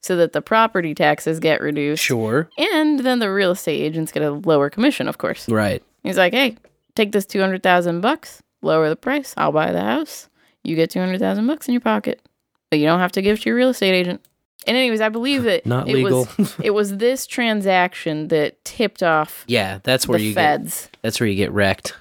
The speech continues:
Speaker 1: Yeah,
Speaker 2: Trying
Speaker 1: um,
Speaker 2: to do some skeevy shit like that.
Speaker 1: so the F B I and the I R S are conducting this investigation now.
Speaker 2: Now the whole house of cards comes tumbling down.
Speaker 1: Yep. Yeah, it never works. It's just crazy, too, when money is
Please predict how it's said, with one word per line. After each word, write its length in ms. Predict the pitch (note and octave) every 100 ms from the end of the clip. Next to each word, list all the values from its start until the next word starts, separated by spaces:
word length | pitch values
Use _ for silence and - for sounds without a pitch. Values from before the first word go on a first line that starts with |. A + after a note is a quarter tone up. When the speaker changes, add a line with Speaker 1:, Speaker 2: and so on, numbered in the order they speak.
| -
Speaker 1:
Yeah, 480 | G#3 G3 F3 D3+ D3 -
Speaker 2:
Trying 240 | F3+ E3
Speaker 1:
um, 60 | D#3+
Speaker 2:
to 60 |
do 60 | G2+
some 160 | -
skeevy 320 | G2+ - G2 F#2+
shit 220 | - -
like 140 | G2+
that. 120 | G#3+
Speaker 1:
so 240 | - A3+ G#3
the 240 | F#3+ A3+
F 220 | A#3+ A#3+
B 160 | - A3
I 140 | F#3+
and 300 | F3+ - F#3+
the 140 | F#3 E3+
I 160 | E3+
R 140 | E3 D#3+
S 320 | D3+ - - - -
are 160 | D#3+
conducting 880 | D3+ - E3+ D#3+ D#3 - C#3 - -
this 180 | D#3+ D#3
investigation 720 | D3+ D#3 - E3 E3 E3+ -
now. 240 | - - - - _ _ -
Speaker 2:
Now 100 | A2+
the 120 | G#2
whole 180 | G2+ A#2+
house 240 | A#2 A2
of 60 | A2
cards 340 | - A#2 G#2
comes 320 | - G#2+ G2+ -
tumbling 420 | - G2+ G2+ G2+
down. 300 | G#2 G#2 G#2 _ -
Speaker 1:
Yep. 240 | - - _ _ -
Yeah, 200 | E3+ D#3+ - -
it 160 | - -
never 340 | E3+ G3 G3
works. 400 | F3+ D3 - - _ - - -
It's 160 | D4+
just 120 | G4 -
crazy, 320 | B3 C4 A3+
too, 280 | G#3+ A#3+ A3
when 160 | D#3+
money 300 | E3 F3+ F#3
is 280 | E3 D#3 -